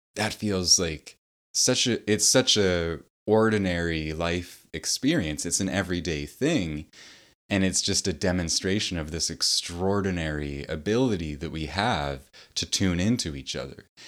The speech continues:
And it's just part of being social creatures. Um, and sometimes maybe it's largely logical, you know, just, like, reading body languages, noticing these little subtle verbal or nonverbal cues.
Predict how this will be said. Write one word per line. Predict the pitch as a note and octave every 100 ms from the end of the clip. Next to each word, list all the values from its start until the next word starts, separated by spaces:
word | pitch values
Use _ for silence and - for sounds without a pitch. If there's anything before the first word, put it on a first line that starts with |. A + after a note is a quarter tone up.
| -
And | G2
it's | -
just | A2 - -
part | G2+ G2+
of | G2 E2
being | F2+ F2 E2+ E2 E2
social | - - E2+ - E2
creatures. | - C3 F#3+ F#3+ E2+ C#2+ C#2+ - - - - - _ -
Um, | D#2 D2 C#2 C#2 C#2 _ - - -
and | G#2+
sometimes | - A#2 A#2+ A2+ A2 G#2 F#2
maybe | F#2+ F2 F2 F2+
it's | F2+ E2 D#2 - - E2
largely | F2 E2 D#2 D#2 D#2+ D#2 D2
logical, | D2+ D2 C#2+ C#2 F#2 - C#3+
you | A#2+
know, | D#2+
just, | C#2+ -
like, | D#2+ E2
reading | D#2+ D#2 D#2 D2
body | D#2+ F2+ F#2+ F#2+
languages, | F#2 F#2+ F#2 F2+ F#2 F#2 -
noticing | E2+ E2+ E2+ E2+ - F2 D#2+
these | D#2+ D#2
little | E2 E2+ E2 D#2+ D#2 - - - _ -
subtle | - - - F2+ F2+ F2
verbal | D#2 E2 D#2+ F2+
or | E2+
nonverbal | E2+ D#2+ D#2+ D2 D#2 D2+ D2+
cues. | - A2 A2+ A2 G#2+ -